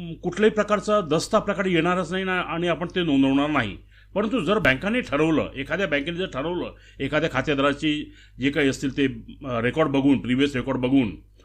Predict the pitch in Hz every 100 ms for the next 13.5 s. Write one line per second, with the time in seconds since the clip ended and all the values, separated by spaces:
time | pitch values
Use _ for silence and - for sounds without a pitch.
0 | _ - - 156 156 180 - - 131 170
1 | 160 165 170 175 170 131 147 147 156 165
2 | 156 151 156 151 156 196 202 165 180 143
3 | 143 175 139 147 202 190 143 113 120 -
4 | - - 170 180 180 147 - 151 135 139
5 | 127 135 98 - - _ - - _ _
6 | _ _ _ - 185 196 160 214 226 175
7 | 160 196 190 190 196 190 147 127 202 165
8 | 170 156 135 131 202 - - - - -
9 | 190 180 156 170 143 139 180 151 147 139
10 | 143 135 123 123 117 110 127 202 - -
11 | - - _ - 123 196 165 139 190 143
12 | 131 135 170 143 156 151 117 131 135 131
13 | 156 120 120 95